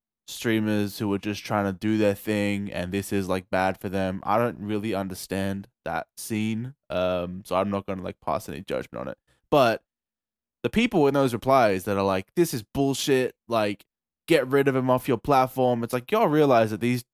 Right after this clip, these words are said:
motherfuckers are trying to make a bottom line, yeah? And these streams are helping them get that bottom line. And until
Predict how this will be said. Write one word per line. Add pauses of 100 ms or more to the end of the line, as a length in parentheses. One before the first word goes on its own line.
motherfuckers
are
trying
to
make
a
bottom
line,
yeah?
And
these
streams
are
helping
them
get
that
bottom
line.
And
until